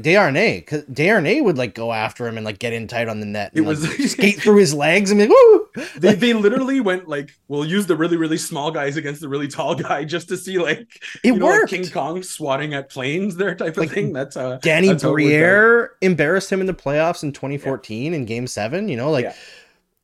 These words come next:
Speaker 1: he struggled against the small guys, and the Canadians exploited that. Like,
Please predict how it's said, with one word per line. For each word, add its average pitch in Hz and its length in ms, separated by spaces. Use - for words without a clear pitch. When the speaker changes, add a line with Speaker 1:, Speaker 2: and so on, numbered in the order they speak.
Speaker 1:
he 175 200
struggled 151 680
against 123 300
the 160 80
small 135 280
guys, 104 280
and 123 80
the 139 60
Canadians 120 440
exploited 143 520
that. 95 300
Like, 104 220